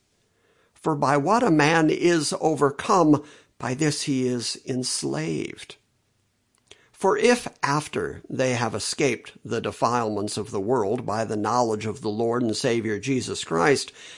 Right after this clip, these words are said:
they are again entangled in them and are overcome, the last state has become worse for them than the first.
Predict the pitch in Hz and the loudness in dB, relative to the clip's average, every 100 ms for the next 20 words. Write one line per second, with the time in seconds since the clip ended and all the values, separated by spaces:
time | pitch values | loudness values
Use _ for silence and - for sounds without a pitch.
0 | - 143 135 117 113 104 156 175 143 135 | -2 0 2 2 -2 0 2 4 4 2
1 | - 131 110 - - 247 302 294 135 95 | 0 -2 -4 -6 -2 4 6 8 6 4
2 | 104 85 87 78 104 139 - _ _ - | -2 -2 -4 -4 -4 -4 -8 _ _ -8
3 | 101 101 95 - 117 117 98 117 101 139 | -6 -2 -4 -2 -4 -6 -8 -4 0 0
4 | 180 - _ _ _ _ _ 151 98 92 | 0 -6 _ _ _ _ _ -8 -4 -2
5 | 120 147 - - - - 104 64 64 - | 0 0 -4 -10 -10 -8 -6 -6 -6 -10
6 | _ 117 117 110 131 - 104 95 104 165 | _ -8 -6 -4 -6 -4 -4 -2 0 2
7 | 123 113 - - 92 82 80 143 131 101 | 2 -2 -6 -8 -8 -6 -4 -4 -2 -2
8 | 135 143 - - - - - - | 0 -2 -2 -6 -6 -10 -12 -18